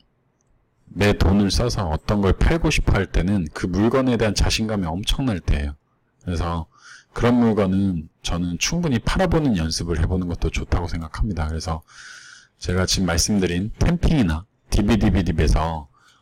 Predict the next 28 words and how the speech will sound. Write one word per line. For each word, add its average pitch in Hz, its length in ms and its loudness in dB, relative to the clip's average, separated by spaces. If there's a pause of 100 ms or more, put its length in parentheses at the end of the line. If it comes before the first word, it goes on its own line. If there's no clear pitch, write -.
(120)
월, 107 460 4 (380)
어, 76 280 -4
매출, 82 500 0
그러니까 85 260 -6
순수익이 113 1120 0
아니고, 78 240 2
왜냐면 90 180 4
순수익을 110 520 2
하려면 85 360 0
이제 78 220 -2
광고비를 92 440 0
빼야 117 200 0
되는데, 87 480 -2 (420)
한 92 200 -4
월 98 380 4 (180)
매출 90 380 0
백만 113 440 2
원 107 100 2
정도는 82 640 -2 (420)
만들어 92 400 0
보시면은, 85 880 -2 (440)
어, 76 200 -4
본인한테 104 500 2
맞는 95 360 2
아이템, 82 460 0
그리고 87 240 -2
사람들의 98 480 2
심리, 92 480 0